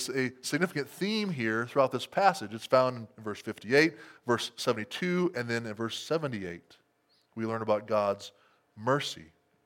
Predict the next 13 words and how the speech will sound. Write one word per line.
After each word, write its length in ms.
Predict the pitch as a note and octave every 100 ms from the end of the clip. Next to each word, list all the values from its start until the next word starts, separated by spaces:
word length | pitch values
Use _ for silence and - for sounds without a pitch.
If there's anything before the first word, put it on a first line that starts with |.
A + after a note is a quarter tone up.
| _ _ _ _ _ _ _ _ - - - -
If 140 | C#3
we 60 | D#3+
also 240 | G3 G3
throw 200 | F#3 E3+
in 140 | D#3+
the 100 | D3+
other 140 | F3+ G3
two 160 | E3
names 320 | C3+ B2 B2 A#2+
in 240 | - B2+
our 120 | A#2
story 360 | - A2 G#2+ A#2
here, 340 | A2 B2 F3